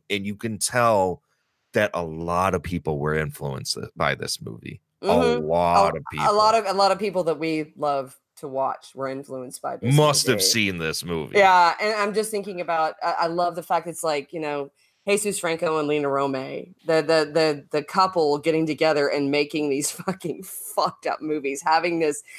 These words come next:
Speaker 2: having this vision together and, like, creating this thing. And it, I just, I,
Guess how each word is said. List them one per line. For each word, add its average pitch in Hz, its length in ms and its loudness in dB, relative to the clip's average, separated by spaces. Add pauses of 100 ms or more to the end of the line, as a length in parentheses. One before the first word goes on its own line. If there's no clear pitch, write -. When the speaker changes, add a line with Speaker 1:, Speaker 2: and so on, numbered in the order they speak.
(160)
Speaker 2:
having 214 280 4
this 175 180 0
vision 180 340 2
together 156 440 2
and, 143 140 0
like, 139 160 -2
creating 151 520 0
this 139 200 -4
thing. 135 320 -8 (500)
And 160 180 2
it, 143 280 2
I 147 140 4
just, 147 320 -2
I, 135 160 2